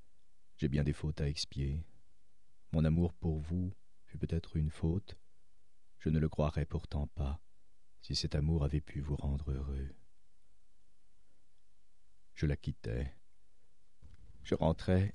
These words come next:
avec tous ces gens pour assister aux dernières et solennelles prières. À genoux, dans un coin de sa chambre, tantôt je m'abîmais dans mes pensées,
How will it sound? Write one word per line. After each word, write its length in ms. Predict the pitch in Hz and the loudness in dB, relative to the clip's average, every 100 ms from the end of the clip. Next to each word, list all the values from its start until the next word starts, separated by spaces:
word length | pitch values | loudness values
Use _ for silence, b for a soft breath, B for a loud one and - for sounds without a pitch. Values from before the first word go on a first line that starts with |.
| - | 0
avec 280 | 85 80 - | 2 2 2
tous 140 | 87 | -2
ces 260 | 87 - 78 | 2 4 4
gens 440 | 71 85 90 87 - | 6 6 6 6 2
pour 180 | - 78 | 0 2
assister 520 | 73 76 - 87 85 | 2 0 2 4 4
aux 220 | 78 69 | 4 0
dernières 760 | 65 76 73 76 78 80 80 76 | 2 4 6 6 6 6 4 0
et 60 | |
solennelles 520 | 69 - 76 73 76 73 | 0 2 4 4 4 2
prières. 600 | - 67 71 71 76 - - - - - - - - - - - - - - | 0 0 2 0 0 -4 -12 -12 -12 -12 -12 -12 -12 -12 -12 -12 -12 -12 2
À 140 | 90 87 | 4 6
genoux, 420 | 90 90 95 104 - - - - | 6 6 6 4 -2 -12 -12 0
dans 220 | 78 76 | 2 4
un 120 | 85 | 4
coin 280 | 82 - 90 | 2 4 4
de 100 | 82 | 4
sa 120 | - | 2
chambre, 540 | 82 - 87 85 - - - - - - - - - - - - - - | 0 2 0 0 -4 -8 -10 -12 -12 -12 -12 -12 -12 -12 -12 -12 -12 2
tantôt 460 | 85 87 85 107 101 | 6 6 6 6 8
je 100 | 85 | 8
m'abîmais 760 | 82 76 80 87 87 90 92 | 6 4 4 6 8 6 6
dans 300 | 80 76 78 | 4 4 4
mes 140 | 76 | 4
pensées, 680 | 76 80 80 - - 71 90 | 2 4 4 2 0 0 0